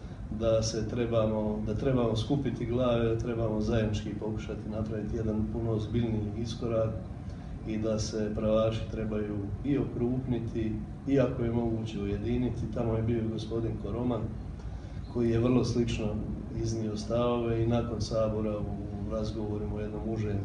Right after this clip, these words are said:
krugu također iznio, e, da ima, e, vrlo veliku volju da se tako nešto dogodi. U stvari mi, evo,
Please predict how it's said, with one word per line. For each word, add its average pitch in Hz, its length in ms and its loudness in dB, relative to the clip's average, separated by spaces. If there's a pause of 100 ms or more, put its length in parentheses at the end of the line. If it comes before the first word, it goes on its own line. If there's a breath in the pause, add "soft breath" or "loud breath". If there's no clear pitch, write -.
krugu 107 260 -2 (100)
također 104 480 -4
iznio, 98 340 -4
e, - 1300 -6
da 104 100 -2
ima, 104 400 0
e, 101 100 0 (880)
vrlo 117 220 2
veliku 110 380 0 (120)
volju 117 360 0
da 104 180 -4
se 104 200 -4 (320)
tako 107 280 0
nešto 104 320 -2
dogodi. 110 760 0
U - 20 -4
stvari 110 380 -2
mi, 107 300 -2
evo, 104 180 -2